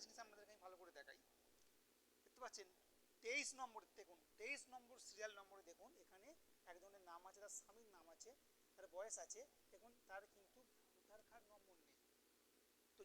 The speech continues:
যদি এক্ষেত্রে আপনার এই ধরনের সমস্যা হয়ে থাকে যে ভোটার কার্ড নম্বর না থেকে থাকে, তাহলে ভয় পাওয়ার কোনো কারণ নেই। এটা হচ্ছে নির্বাচন কমিশন যে রয়েছে, তারাই লিস্টটা প্রকাশ করেছে, তাদের যে আপডেট প্রসেস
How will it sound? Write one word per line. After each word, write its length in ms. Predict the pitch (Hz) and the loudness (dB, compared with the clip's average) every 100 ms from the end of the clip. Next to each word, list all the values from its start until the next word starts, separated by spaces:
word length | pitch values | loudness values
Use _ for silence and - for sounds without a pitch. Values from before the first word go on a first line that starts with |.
| 202 | -2
যদি 160 | 214 247 214 | -4 2 4
এক্ষেত্রে 360 | - 233 - 247 190 185 | 4 0 6 8 12 12
আপনার 260 | 202 220 233 202 | 12 8 8 2
এই 80 | 220 | -2
ধরনের 300 | 208 214 226 - | -4 -8 -8 -8
সমস্যা 340 | - 214 - 214 185 | -10 -8 -6 -6 -4
হয়ে 140 | 214 220 | -2 0
থাকে 180 | 180 165 | -2 -6
যে 60 | 190 - | -10 -8
ভোটার 300 | 202 214 233 226 | -8 0 0 0
কার্ড 140 | 233 220 208 | -2 -2 -6
নম্বর 280 | 202 226 220 196 | -6 -8 -10 -8
না 100 | 185 180 180 | -6 -6 -6
থেকে 200 | 175 175 165 | -12 -12 -12
থাকে, 240 | 165 165 139 - - | -12 -14 -16 -18 -18
তাহলে 180 | - 190 190 | -8 -8 -4
ভয় 160 | 156 196 | -4 -4
পাওয়ার 140 | 214 214 208 | -2 -2 -4
কোনো 140 | 190 180 | -12 -2
কারণ 200 | 151 151 165 | -2 -2 -10
নেই। 120 | 240 - - - - | -12 -14 -18 -18 -6
এটা 140 | 190 240 | 2 2
হচ্ছে 200 | 247 - 247 214 | 2 -4 -8 -8
নির্বাচন 360 | 202 202 233 233 | -10 -10 -10 -8
কমিশন 360 | 190 170 196 214 226 | -8 -8 -8 -10 -8
যে 60 | 196 165 | -8 -6
রয়েছে, 280 | 170 - 269 - - - | -4 -4 -4 -10 -18 2
তারাই 280 | 175 180 240 240 | 12 12 12 10
লিস্টটা 260 | 208 - 202 | 2 0 -4
প্রকাশ 180 | 190 185 - | -4 -4 -4
করেছে, 280 | 208 208 269 - - - - | -6 -4 -6 -6 -16 -6 4
তাদের 300 | 185 233 262 240 | 6 6 0 2
যে 60 | 240 - 185 | 2 8 8
আপডেট 300 | - 269 196 - | 8 4 2 2
প্রসেস 360 | 190 - 226 | 0 0 -4